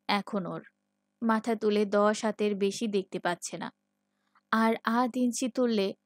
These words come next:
তারের সাথে ঠেকবে ঘাড়টা। দৃষ্টিসীমার মধ্যে বুট জোড়া পৌঁছল। পা থেকে হাঁটুর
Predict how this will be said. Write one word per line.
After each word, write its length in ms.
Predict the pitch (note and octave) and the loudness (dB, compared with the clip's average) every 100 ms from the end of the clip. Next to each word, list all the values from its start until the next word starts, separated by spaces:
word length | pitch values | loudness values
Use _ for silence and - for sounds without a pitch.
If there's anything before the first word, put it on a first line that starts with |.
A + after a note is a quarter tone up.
| _ _ - | _ _ -4
তারের 320 | B3 A#3 B3 | 0 2 2
সাথে 320 | B3 B3 G#3+ A#3 | 0 -2 -2 -4
ঠেকবে 460 | - G#3+ G3 C4+ | 0 0 2 0
ঘাড়টা। 480 | - G3+ F3 - E3+ _ _ _ _ _ _ A#3 | 0 -4 -4 -6 -12 _ _ _ _ _ _ -4
দৃষ্টিসীমার 880 | G#3+ A#3 A#3 - A#3+ A#3+ A3 A3 A3 | -2 0 -2 -2 -6 -2 0 2 2
মধ্যে 400 | G#3 G3 - B3 | 0 -2 -2 -2
বুট 300 | G3 G3+ G3 | 2 0 0
জোড়া 280 | G3+ F#3+ | 0 0
পৌঁছল। 540 | G3 F3+ E3+ - D#3 - _ _ _ _ _ _ - | 0 -2 -4 -4 -6 -6 _ _ _ _ _ _ 0
পা 240 | B3 B3+ - | 2 2 0
থেকে 260 | B3+ C4+ | -4 -2
হাঁটুর 540 | B3 G#3+ G3+ A3 A3 | -2 -2 0 0 0